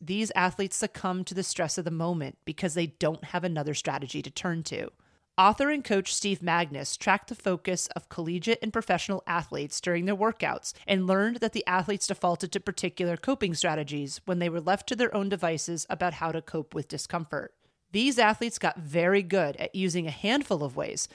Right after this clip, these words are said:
to navigate the discomfort they were experiencing. Steve then changed the dynamics of the exercise, and he gave the athletes new coping strategies to implement when experiencing discomfort. When these athletes were given these new strategies, they didn't fail.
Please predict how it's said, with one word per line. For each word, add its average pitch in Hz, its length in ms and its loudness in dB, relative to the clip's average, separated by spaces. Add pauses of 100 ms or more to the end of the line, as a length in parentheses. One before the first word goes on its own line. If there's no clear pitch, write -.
(160)
to 196 120 0
navigate 185 500 4
the 208 80 0
discomfort 165 560 -4
they 139 140 -4
were 143 160 -2
experiencing. 160 880 0 (300)
Steve 185 440 0
then 214 240 4
changed 247 420 0
the 233 80 2
dynamics 196 500 0
of 196 60 -4
the 196 120 2
exercise, - 760 -4
and 190 100 2
he 196 120 2
gave 202 320 4
the 208 180 2
athletes 190 500 2
new 220 380 2
coping 151 380 -2
strategies 143 560 -4
to - 120 -6
implement 151 460 -4 (140)
when 180 160 0
experiencing 147 680 -4
discomfort. 151 600 -4 (180)
When 208 160 4
these 202 160 4
athletes 196 460 2
were 208 80 -2
given 170 320 0
these 208 180 -2
new 240 100 2
strategies, 247 600 0 (120)
they 185 140 4
didn't 196 260 2
fail. - 480 -2